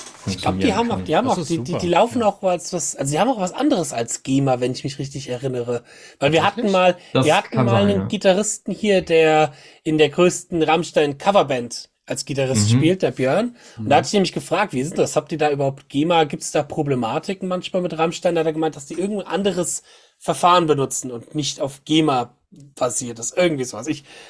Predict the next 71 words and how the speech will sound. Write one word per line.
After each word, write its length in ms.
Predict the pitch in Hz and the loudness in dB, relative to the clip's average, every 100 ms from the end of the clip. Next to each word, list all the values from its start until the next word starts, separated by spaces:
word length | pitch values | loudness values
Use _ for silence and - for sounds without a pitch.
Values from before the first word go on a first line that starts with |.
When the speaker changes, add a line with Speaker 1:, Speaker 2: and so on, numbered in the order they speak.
| - | 2
Speaker 1:
kann 160 | 123 131 | 4 6
mich 120 | 135 | 6
Speaker 2:
Ja, 0 | |
Speaker 1:
aber 160 | 156 143 | 4 4
auch 60 | |
nicht 120 | 151 | 2
mehr 120 | 151 143 | 0 2
richtig 200 | 151 160 | 4 6
Speaker 2:
also 20 | |
Speaker 1:
dran 100 | 160 | 6
Speaker 2:
man, 120 | 139 | 4
Speaker 1:
erinnern. 100 | 139 | 2
Speaker 2:
man 160 | 147 185 | 4 2
ist 160 | 185 | 4
nicht 180 | 202 196 | 2 2
gezwungen, 520 | 170 - 147 170 214 | -2 -2 2 2 2
zu 180 | 202 156 | -2 -2
einer 300 | 147 139 139 | -2 -2 -4
deutschen 400 | 120 165 - 170 | -2 -2 -2 -4
Verwertungsgesellschaft 880 | 160 151 160 151 135 139 143 147 - | 0 2 2 -2 -4 -4 -2 -4 -4
zu 120 | 135 | 0
gehen, 220 | 131 139 | 4 6
nur 160 | 156 143 | 8 6
Speaker 1:
Mhm. 0 | |
Speaker 2:
wenn 120 | 135 | 6
man 160 | 123 117 | 4 4
Deutscher 360 | 113 160 147 | 2 2 0
ist. 180 | 156 160 | 0 0
Man 100 | 135 | -2
kann 180 | 120 131 | -2 -4
auch 120 | 135 | -4
zu 180 | 135 - | -8 -2
einer 140 | 120 - | -2 -2
ausländischen 520 | 120 143 139 - 123 | -4 -4 -2 0 4
gehen, 300 | 127 127 120 | 6 4 2
aber 240 | - 120 | 0 2
natürlich 460 | 113 117 131 127 - | 2 2 0 0 0
ist 160 | - | -4
es 100 | 120 | -4
dann 360 | 117 120 120 139 | 0 2 2 0
mit 260 | 143 131 - | -4 -4 -2
gewissen 320 | 113 117 117 | -2 0 0
Problemen 420 | 113 101 107 123 | 0 2 4 2
auch 180 | 127 120 | 2 0
behaftet, 440 | 117 120 117 110 110 | 0 0 0 -2 0
wenn 120 | 110 | 0
man 100 | 113 | 0
jetzt 180 | 107 - | 0 -4
irgendwie 340 | 107 110 110 | -4 -2 0
mit 180 | 110 107 | 0 0
denen 120 | 110 | 0
was 140 | 104 | -2
direkt 300 | - 110 101 | -2 -4 -4
klären 260 | - 113 127 | 0 2 4
möchte, 300 | 131 131 131 | 4 2 0
dann 120 | 117 | 2
ist 120 | 113 | 0
es 100 | 113 | -2
natürlich 360 | 113 110 117 110 | -4 -2 0 0
schöner 240 | - 117 113 | 2 2 2
auf 180 | 113 | -2
einem 80 | 104 | -4
kurzen 320 | 104 110 101 | -4 -4 -4
Dienstweg. 580 | 92 117 123 127 131 127 - | 0 0 0 0 0 -2 -6
Speaker 1:
Ja. 240 | 127 117 | -6 -2
Speaker 2:
Wobei 180 | 101 113 | 2 4
man 140 | 113 | 4
zugegebener 500 | 113 113 110 117 110 | 2 0 2 4 4
sagen 320 | 101 104 104 | 4 2 2
muss, 240 | 104 101 - | 0 -2 -6
äh, 320 | 107 104 | -2 0